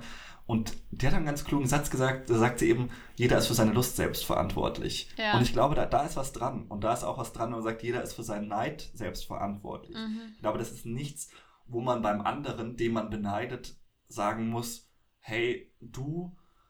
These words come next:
Speaker 1: ähm, du bist scheiße, weil ich beneide dich. Sondern muss immer sagen,
Speaker 2: Ja.
Speaker 1: okay, fang mal bei dir selbst an. Was, was
Speaker 2: Voll.
Speaker 1: ist es denn in dir, das dich dazu bringt, dieses toxische Gefühl zu entwickeln?
Speaker 2: Mhm.
Speaker 1: Und da würde ich so den Bogen spannen.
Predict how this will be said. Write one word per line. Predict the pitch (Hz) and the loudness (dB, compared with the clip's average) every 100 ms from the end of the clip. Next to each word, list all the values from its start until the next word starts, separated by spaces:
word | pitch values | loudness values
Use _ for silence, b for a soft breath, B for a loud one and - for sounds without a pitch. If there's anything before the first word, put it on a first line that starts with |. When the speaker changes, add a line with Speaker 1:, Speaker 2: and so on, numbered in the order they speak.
| b - | b -8
Speaker 1:
ähm, | 117 117 117 117 - | -4 -2 -2 -6 -10
du | 127 | -8
bist | 139 - | -6 -4
scheiße, | - 107 - 98 | 0 0 0 -4
weil | 87 | -4
ich | - | -4
beneide | 101 117 - | 0 0 -2
dich. | - - | -8 -10
Sondern | 101 104 | -4 -2
muss | 110 - | -2 -2
immer | 117 | 0
sagen, | 110 | 2
Speaker 2:
Ja. | 101 | 2
Speaker 1:
okay, | 139 107 | 0 -2
fang | - 131 147 | -2 -4 0
mal | 127 | 0
bei | 110 113 | 0 -2
dir | 104 | -4
selbst | 104 127 147 - 82 | -4 -4 -6 -8 -6
an. | 95 | -6
Was, | 101 - - | -6 -8 -4
was | - 214 | -2 0
Speaker 2:
Voll. | 202 | -2
Speaker 1:
ist | 190 | -6
es | - | -6
denn | 113 | -6
in | 117 156 165 | -2 0 0
dir, | 120 123 135 - B B - | -2 -6 -8 -14 B B 2
das | - | 0
dich | - | -2
dazu | - 104 - 101 | -4 -4 -4 -4
bringt, | - 120 165 170 - b b b b _ | 0 0 2 -2 -6 b b b b _
dieses | 123 117 113 - | -6 -4 -4 -4
toxische | - 147 - 123 - 220 | -2 -2 -2 -4 -4 -4
Gefühl | 208 - 139 170 175 | -4 -6 -4 -2 -2
zu | - - | -6 -8
entwickeln? | - - - - - - - - | -8 -12 -14 -14 -12 -12 -14 -8
Speaker 2:
Mhm. | 226 226 214 233 226 - | -6 -6 -6 -8 -8 -4
Speaker 1:
Und | 123 120 117 B B B - - | 0 0 0 B B B -12 2
da | 117 | 4
würde | 143 | 4
ich | 139 | 4
so | 113 | 4
den | 104 | 6
Bogen | 151 160 | 6 4
spannen. | - 104 101 127 147 | 2 0 0 -2 -4